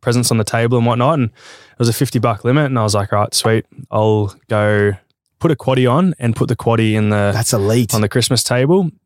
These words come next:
Speaker 1: But I had a hundred bucks. I was like, "Fuck." So I put the fifty dollar quaddie on and kept the fifty dollar voucher. So I was like, "All right, sweet." Asked my brother-in-law, I said,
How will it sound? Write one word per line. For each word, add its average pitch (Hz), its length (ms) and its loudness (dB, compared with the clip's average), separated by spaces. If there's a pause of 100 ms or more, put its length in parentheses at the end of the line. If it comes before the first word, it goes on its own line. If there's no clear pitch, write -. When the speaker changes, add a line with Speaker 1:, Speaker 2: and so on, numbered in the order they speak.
(240)
Speaker 1:
But 123 100 -2
I 117 40 0
had 139 100 0
a 135 40 2
hundred 131 240 0
bucks. 113 340 -2
I - 40 -4
was - 120 -6
like, - 200 -14
"Fuck." - 280 -16
So 107 160 -2
I 117 60 -2
put - 160 -2
the 120 60 -4
fifty 123 300 -2
dollar 113 180 0
quaddie 107 340 0
on 131 240 0 (320)
and 113 80 -14
kept 123 140 0
the 120 80 -4
fifty - 240 -2
dollar 107 180 2
voucher. 123 400 -2
So - 140 -2
I - 60 0
was 113 120 0
like, - 240 -4
"All 127 80 0
right, 123 200 0
sweet." 117 280 -2 (880)
Asked 147 180 -2
my 147 60 2
brother-in-law, 135 540 2
I 123 40 0
said, 127 320 0